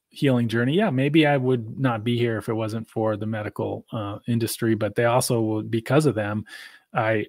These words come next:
suffered with a lot of gut issues later on, candida, and, and a compromised immune system and, and stuff like that. But as I got older, I, I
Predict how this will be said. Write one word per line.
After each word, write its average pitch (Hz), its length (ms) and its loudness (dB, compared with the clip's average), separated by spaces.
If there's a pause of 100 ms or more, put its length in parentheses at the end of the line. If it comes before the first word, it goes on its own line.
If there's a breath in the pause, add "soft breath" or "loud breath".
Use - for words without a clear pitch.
suffered 127 460 4
with 120 160 2
a 120 40 2
lot 110 300 0
of 107 180 -4
gut 110 200 0
issues 110 340 0
later 110 220 0
on, 117 240 2
candida, 107 640 0
and, 104 120 -6
and 104 160 -6
a 98 140 -10
compromised 110 560 -4
immune 104 300 -2
system 107 560 -4
and, 95 180 -10
and 104 140 -10
stuff - 260 -6
like 101 160 -8
that. 113 280 -4
But 104 180 0 (340 loud breath)
as 165 140 6
I 196 60 10
got 185 200 10
older, 175 480 12
I, 151 240 4
I 139 280 2